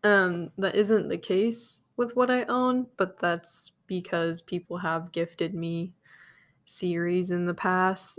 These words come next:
and they were, like, I have that Cassandra Clare, um, Mortal Instruments series, and Crystal gifted that to me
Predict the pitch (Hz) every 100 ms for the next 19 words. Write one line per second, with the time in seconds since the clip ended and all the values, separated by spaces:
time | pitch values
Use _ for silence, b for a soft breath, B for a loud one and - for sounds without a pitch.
0 | - 190 185 175 175 170 170 170 165 170
1 | 180 _ _ _ _ _ 175 175 196 208
2 | 190 180 180 - - b b b b _
3 | 190 185 226 226 185 185 180 - 180 175
4 | 170 170 180 _ _ 185 180 180 180 190
5 | - 180 180 175 175 180 - 175 165 -
6 | 170 170 170 175 - - 180 175 170 165
7 | 175 - _ - 208 208 196 185 185 175
8 | 175 170 - 190 175 175 175